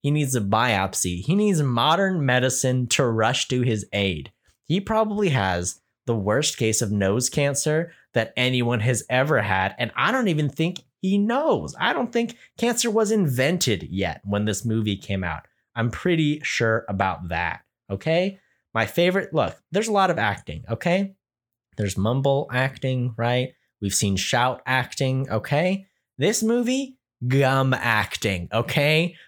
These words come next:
Aggressive Marlon Brando gum chewing that carried the performance. And it was powerful. It was powerful to see how one stick of gum could elevate someone's, someone's role to such heights. And I think we should start doing it on the podcast, okay?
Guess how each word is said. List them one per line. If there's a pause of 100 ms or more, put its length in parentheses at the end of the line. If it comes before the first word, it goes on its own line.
(160)
Aggressive (140)
Marlon
Brando
gum
chewing (280)
that
carried
the
performance. (120)
And
it
was
powerful. (260)
It
was
powerful
to
see
how
one
stick
of
gum (240)
could
elevate (240)
someone's,
someone's
role
to
such
heights.
And
I
think
we
should
start
doing
it
on
the
podcast,
okay?